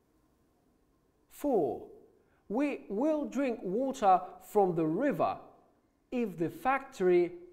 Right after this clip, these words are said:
stops putting its dirty wastes in the water. Five,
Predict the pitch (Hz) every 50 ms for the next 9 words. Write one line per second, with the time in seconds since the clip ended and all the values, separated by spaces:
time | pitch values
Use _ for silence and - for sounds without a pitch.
0 | - - - - - - - 254 208 165 - - - - - - - - - _
1 | _ - 226 226 214 - 180 165 156 147 143 - - - - 226 254 269 269 269
2 | 233 220 214 190 190 190 190 180 180 185 - - - - - - - - - _
3 | _ - 226 214 208 202 196 185 180 180 180 175 165 156 143 - - 110 87 -
4 | - - - _ _ _ _ _ _ _ _ _ _ _ _ _ _ _ _ _
5 | _ _ _ _ _ _ _ _ _ _ _ _ _ _ _ _ _ _ _ _
6 | _ _ _ - 262 240 208 160 110 87 -